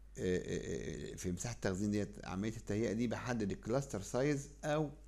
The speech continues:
حجم الوحدة دي قد إيه، أربعة كيلو بايت ولا تمانية ولا ستاشر أو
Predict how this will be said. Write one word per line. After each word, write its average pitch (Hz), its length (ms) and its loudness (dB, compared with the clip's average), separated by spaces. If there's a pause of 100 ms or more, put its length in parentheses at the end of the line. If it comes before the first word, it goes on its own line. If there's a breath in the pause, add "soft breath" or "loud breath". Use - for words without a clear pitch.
(260)
حجم 135 600 2 (480 loud breath)
الوحدة 117 460 4
دي 110 140 0
قد 85 220 -2
إيه، 85 240 -2 (1000 loud breath)
أربعة 127 320 8
كيلو 117 380 2 (460)
بايت 123 420 4 (340)
ولا 135 220 8
تمانية 107 520 4 (460 loud breath)
ولا 131 240 6
ستاشر 107 500 2 (100)
أو 90 240 4